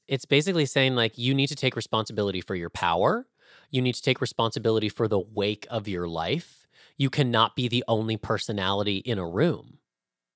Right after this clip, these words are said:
Like, you have to understand that you are a big energy body in the world and that you use that either to empower or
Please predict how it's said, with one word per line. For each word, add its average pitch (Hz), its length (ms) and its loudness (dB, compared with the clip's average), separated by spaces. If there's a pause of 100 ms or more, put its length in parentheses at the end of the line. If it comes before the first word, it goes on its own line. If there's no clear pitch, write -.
(1080)
Like, 123 200 2
you 123 100 2
have - 360 4
to - 220 0
understand 113 720 0
that 101 100 -4
you 107 580 0 (1080)
are 117 460 8
a 104 160 -2
big 104 720 0 (460)
energy 127 500 2
body 110 720 2 (160)
in 123 240 -2
the 107 80 0
world 101 720 -2 (520)
and 120 140 0
that 113 120 0
you 110 140 -4
use 131 380 2
that 110 240 4
either 113 320 2
to 120 200 -4
empower 110 920 2 (500)
or 123 680 8